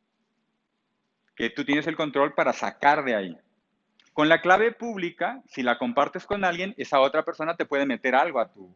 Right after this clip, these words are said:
a tu cuenta. ¿Sí? Y solo con la clave privada lo puedes sacar. Entonces, mientras todo se maneje en el mundo cripto, es perfectamente trazable. Entonces, si yo hago algo ilegal,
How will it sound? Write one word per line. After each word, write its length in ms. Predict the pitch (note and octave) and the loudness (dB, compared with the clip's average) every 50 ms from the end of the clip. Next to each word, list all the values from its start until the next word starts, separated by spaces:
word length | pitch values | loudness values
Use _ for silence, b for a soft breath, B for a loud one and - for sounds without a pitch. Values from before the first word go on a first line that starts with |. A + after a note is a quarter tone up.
| _ | _
a 80 | - G#2 | -14 -12
tu 140 | - G#2+ - | -12 -6 -4
cuenta. 300 | B2 A#2 A2 - - - _ _ _ _ _ _ _ _ _ _ _ _ _ _ _ _ _ _ _ _ _ _ _ _ _ _ _ _ _ _ _ _ _ | -2 -2 -2 -4 -8 -14 _ _ _ _ _ _ _ _ _ _ _ _ _ _ _ _ _ _ _ _ _ _ _ _ _ _ _ _ _ _ _ _ _
¿Sí? 160 | A2+ G#2+ D3 - _ _ _ _ _ _ _ _ _ _ _ _ _ _ _ _ | -10 -10 -10 -12 _ _ _ _ _ _ _ _ _ _ _ _ _ _ _ _
Y 120 | - A#2+ A#2 | -2 -2 2
solo 280 | - D#3+ E3+ F#3+ A3 | 4 4 4 6 4
con 120 | A3 G3+ E3 | 4 4 4
la 80 | C#3+ | 6
clave 220 | - D3 C#3 D#3 D#3 | 6 6 4 4 2
privada 280 | - F3 D3 C#3 C#3+ | 2 2 4 4 4
lo 140 | D3+ D3+ - | 2 2 0
puedes 180 | - A#2 G#2+ - | 0 0 0 0
sacar. 380 | - G#2 - A#2+ B2+ - - _ _ _ _ _ _ _ _ _ _ _ _ _ _ _ _ _ _ _ _ _ | -2 -2 0 0 -2 -2 -6 _ _ _ _ _ _ _ _ _ _ _ _ _ _ _ _ _ _ _ _ _
Entonces, 420 | B2+ C3 B2+ D3 C3 C3 B2+ B2+ - - | -2 0 2 2 2 2 0 -2 -2 0
mientras 420 | D#3 D#3+ E3 D#3 E3 E3+ D#3+ - | 0 0 0 0 -2 -2 -2 0
todo 240 | - A3 C4 C#4+ C4 | 2 2 2 2 0
se 140 | - B3 A3 | 0 0 0
maneje 380 | G#3 F#3+ G3 G#3+ G3 F#3+ F3 | 0 0 0 0 0 0 0
en 100 | D#3 D3 | 2 4
el 120 | C#3 C#3+ D3+ | 4 4 2
mundo 320 | E3 F#3 G3 G3+ A3 G#3 | 2 0 2 2 0 0
cripto, 560 | G#3+ A3 G3+ G3+ - - - F#3+ G#3+ B3 - - _ _ _ _ _ _ _ _ _ _ _ _ _ _ _ | 0 -2 -2 -2 -4 -2 0 0 0 0 -4 -12 _ _ _ _ _ _ _ _ _ _ _ _ _ _ _
es 140 | - D3+ - | -10 -2 2
perfectamente 600 | - G3 - - - - G3 F3 E3+ D#3+ - E3+ | 2 2 4 2 2 2 2 2 2 2 0 0
trazable. 540 | - - C#3+ - - - B3+ A3+ C#3 - - - _ _ _ _ _ _ _ _ _ _ _ _ _ _ _ _ _ _ _ _ _ _ | 2 2 2 4 4 4 2 2 0 -4 -8 -14 _ _ _ _ _ _ _ _ _ _ _ _ _ _ _ _ _ _ _ _ _ _
Entonces, 440 | A#2+ B2 B2+ C#3+ C3+ D#3+ E3+ E3+ - - - _ | -4 0 2 2 4 2 2 0 -2 -10 -20 _
si 220 | - - D#3+ D#3 | -6 -4 0 2
yo 160 | D3+ D#3+ E3 | 6 6 8
hago 240 | E3+ F3 F3 F3 F3+ | 8 6 6 4 2
algo 180 | F3 F3 F3 F#3 | 2 2 0 -4
ilegal, 480 | F#3+ F#3 F3+ E3+ D#3+ E3 E3 F#3+ F#3 | -4 -4 -4 -2 -2 -2 -2 -4 -10